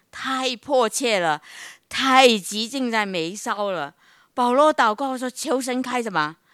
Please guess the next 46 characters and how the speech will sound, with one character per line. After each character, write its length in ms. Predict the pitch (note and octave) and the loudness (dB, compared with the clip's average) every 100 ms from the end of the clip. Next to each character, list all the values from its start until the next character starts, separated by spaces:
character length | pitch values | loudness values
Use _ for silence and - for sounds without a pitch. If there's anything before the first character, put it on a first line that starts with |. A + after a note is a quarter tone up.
| _ _ _ | _ _ _
开 340 | - - E4+ D4 | -8 0 2 2
门 240 | C#4 A3+ | 0 -2
呢？ 240 | B3 F3+ C#3+ _ - - | -2 -2 -6 _ -20 -10
开 340 | C#4+ C4+ C#4 | 2 4 4
这 140 | C4 | 2
个 80 | A#3+ | -4
传 360 | G#3 - D#3+ G3 | -6 -6 -4 -2
道 220 | A3+ F#3 | -4 -4
的 80 | E3 | -6
门。” 320 | D3 C3 C3+ _ _ - - - - | -10 -12 -14 _ _ -20 -20 -20 -8
门 380 | E3 E3+ G#3+ | -2 -2 -4
就 180 | A#3+ B3 | -2 -2
是 160 | G#3+ G3 | -2 -6
通 440 | - A#3+ C4+ C#4 | -6 -2 0 2
往 420 | B3+ F#3+ C#3+ D#3+ | 4 4 4 0
另 240 | B3+ D4 A#3+ | 2 4 4
一 100 | A#3 | 0
处 300 | - A3 F#3+ | -4 -4 -4
的 120 | F3 | -4
地 260 | D#3 F#3 C#3+ | -6 -10 -10
方 260 | F#3 F3 | -8 -6
的 100 | E3+ - | -8 -12
口， 340 | - C3 A2+ | -10 -8 -8
对 140 | B2 D#3+ | -8 -6
不 20 | |
对？ 240 | C#3+ - _ - - - - | -6 -8 _ -20 -20 -20 -4
门 300 | A#3+ A#3+ C#4 | 2 2 0
就 200 | D4 C#4+ | -2 -2
是， 240 | B3+ A3+ _ _ _ _ _ _ _ _ _ - A3 _ | -4 -6 _ _ _ _ _ _ _ _ _ -18 -18 _
要 400 | D4+ D#4 D4+ B3+ | 0 6 6 6
是 140 | A3+ | 0
门 280 | A#3+ G3 F#3 | -2 0 2
是 140 | B3 A#3 | 0 -2
关 360 | - C4 C#4 | 2 4 4
着 120 | C4 A3 | 2 0
的 120 | G3+ | -2
话， 120 | F3 | -4
我 80 | E3+ | -4
们 140 | A3+ | -8
通 220 | - B3+ | -8 -8
不 60 | A#3 | -2
通 140 | A3+ | 2
得 80 | G#3+ | 2
过 220 | G3+ F3 | 4 2
去 140 | D#3+ D3+ | 2 0
啊？ 180 | - | -2